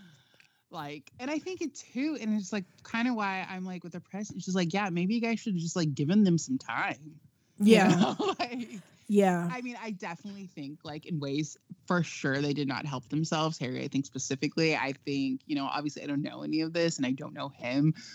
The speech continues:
Speaker 1: but just of what we know, it's just, like, I think he got protective and probably got pissed that they were shitting on his wife so much and thought, like,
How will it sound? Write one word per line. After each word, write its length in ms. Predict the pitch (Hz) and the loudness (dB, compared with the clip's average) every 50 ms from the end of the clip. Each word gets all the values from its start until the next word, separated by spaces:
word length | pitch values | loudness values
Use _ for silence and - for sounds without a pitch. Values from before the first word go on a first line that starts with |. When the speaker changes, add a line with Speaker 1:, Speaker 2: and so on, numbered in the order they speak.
| - - - | -20 -2 -2
Speaker 1:
but 80 | - | 0
just 160 | 135 147 139 160 | 2 2 2 2
of 80 | 160 147 | 2 2
what 220 | 151 143 120 - | 2 0 2 2
we 100 | 156 160 | 4 6
know, 280 | 165 156 147 147 147 147 | 6 6 6 4 2 2
it's 160 | 147 139 - | 0 -2 -4
just, 160 | 147 139 - | -8 -8 -6
like, 140 | 135 135 - | -8 -6 -6
I 40 | 139 | -8
think 320 | 131 - - 139 135 131 - _ _ _ _ _ _ _ _ _ | -6 -2 -2 0 0 -2 -4 _ _ _ _ _ _ _ _ _
he 140 | 160 160 165 | 2 2 2
got 240 | 151 156 147 127 - | 2 2 -2 -2 -6
protective 580 | - 147 - 151 135 139 _ 170 165 170 160 | -8 -6 -6 -6 -8 -6 _ -8 -8 -6 -4
and 140 | 156 147 143 | -4 -6 -6
probably 240 | - 147 139 139 139 | -6 -8 -8 -8 -8
got 240 | 135 123 - - - | -8 -10 -12 -12 -10
pissed 300 | - 143 135 143 - - | -8 -6 -6 -6 -8 -10
that 100 | 160 - | -8 -6
they 80 | 139 | -6
were 60 | 139 | -6
shitting 280 | 135 - - 139 135 135 | -6 -4 -2 -2 0 2
on 80 | 135 139 | 2 0
his 100 | 139 - | 0 0
wife 180 | 143 135 127 131 | -2 -2 -2 -2
so 120 | - - | -2 -2
much 260 | 147 151 127 180 - - | -2 -2 -2 -2 2 2
and 100 | 147 135 | 2 2
thought, 240 | 135 131 117 - | 2 0 -2 -4
like, 240 | 143 139 135 117 - | -4 -6 -6 -6 -8